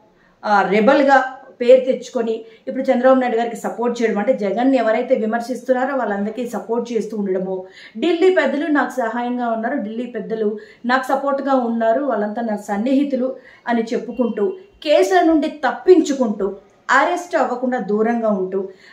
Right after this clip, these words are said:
అరెస్ట్ అయినప్పుడు కూడా చూసాం, ఆ మూడు రోజులు ఎంత హడావుడి జరిగింది అనేది.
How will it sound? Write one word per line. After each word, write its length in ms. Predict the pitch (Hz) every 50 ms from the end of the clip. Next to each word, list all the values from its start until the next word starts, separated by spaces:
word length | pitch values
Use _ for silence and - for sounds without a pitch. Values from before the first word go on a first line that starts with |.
| - -
అరెస్ట్ 320 | 269 302 349 - - 339
అయినప్పుడు 300 | 302 285 294 - 294 285
కూడా 200 | 269 285 285 285 - 269
చూసాం, 280 | 254 - - 285 294 294
ఆ 380 | - 233 233 226 220 220 220
మూడు 300 | 220 226 226 233 220 233
రోజులు 280 | 233 226 220 240 226 208
ఎంత 240 | 196 196 196 - 214
హడావుడి 500 | 196 185 196 185 190 202 214 214 208 208
జరిగింది 560 | - 202 190 185 185 190 196 190 196 202 190
అనేది. 440 | 180 180 185 180 180 294 370 -